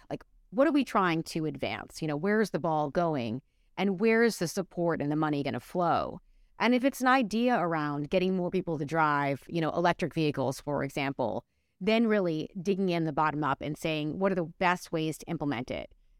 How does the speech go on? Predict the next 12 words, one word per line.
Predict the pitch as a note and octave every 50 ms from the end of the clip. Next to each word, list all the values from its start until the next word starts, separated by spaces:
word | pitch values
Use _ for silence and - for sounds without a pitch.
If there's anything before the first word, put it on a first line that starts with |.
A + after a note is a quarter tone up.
| _ _ _ -
In | D#3 F#3
my | G3 G3+ G#3 G#3+
view, | G3 F3+ F#3+ G3 F#3 F3 F3 F3
the | E3+ F3+
best | F3 F3+ E3+ - -
way | D#3
to | C#3+
implement | C3 D#3 C#3+ D#3 D3+ D3 D3 -
that | - F3 E3+ F3 -
kind | - - E3 D#3 D3+
of | D3+ -
theme | - - D#3+ D#3 D3+ D3+ D3+ D3+ D3+